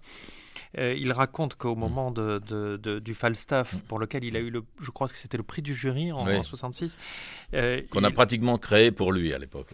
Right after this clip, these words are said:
Speaker 1: Oui, mais on l'a créé pour une raison, dit-il, c'est que, euh, il dit que Lelouch, euh, l-,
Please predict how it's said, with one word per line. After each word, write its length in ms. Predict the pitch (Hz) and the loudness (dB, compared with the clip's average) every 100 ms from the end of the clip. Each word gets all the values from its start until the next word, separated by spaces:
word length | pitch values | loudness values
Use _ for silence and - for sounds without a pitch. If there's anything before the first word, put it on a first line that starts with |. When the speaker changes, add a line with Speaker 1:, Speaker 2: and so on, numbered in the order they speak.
| - | -2
Speaker 1:
Oui, 240 | 147 156 | 2 2
mais 120 | 135 143 | 2 2
on 80 | 156 | 4
l'a 100 | 135 | 2
créé 220 | - 165 | 2 -2
pour 200 | 135 131 | 0 -2
une 100 | 123 | 0
raison, 400 | 127 160 190 143 | 0 2 0 -2
dit-il, 500 | 123 135 - 196 185 | -6 -10 -4 -2 -2
c'est 180 | - 127 | -4 -6
que, 380 | - 151 147 - | -2 0 0 -2
euh, 400 | 123 110 107 107 113 - - - - - | -2 0 0 -4 -8 -14 -20 -20 -20 -14
il 200 | 131 127 | -12 -10
dit 240 | 120 143 156 - | -6 -6 -6 -4
que 800 | 135 117 113 113 113 117 131 - - - - - - - _ | -2 0 0 -2 -2 -4 -6 -10 -20 -20 -20 -20 -20 -20 _
Lelouch, 680 | 151 147 151 165 151 - - | 4 6 6 4 2 0 -4
euh, 180 | 139 123 | -2 -4
l-, 360 | 127 120 123 | -4 -4 -4